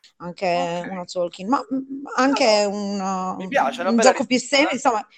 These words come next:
Speaker 1: dipende poi da caso a caso, però ripeto, non è tanto, eh,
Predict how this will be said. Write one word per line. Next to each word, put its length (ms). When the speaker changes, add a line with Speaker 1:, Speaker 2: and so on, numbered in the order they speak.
Speaker 1:
dipende 680
poi 240
da 160
caso 220
a 60
caso, 240
però 180
ripeto, 520
non 220
è 180
tanto, 760
eh, 800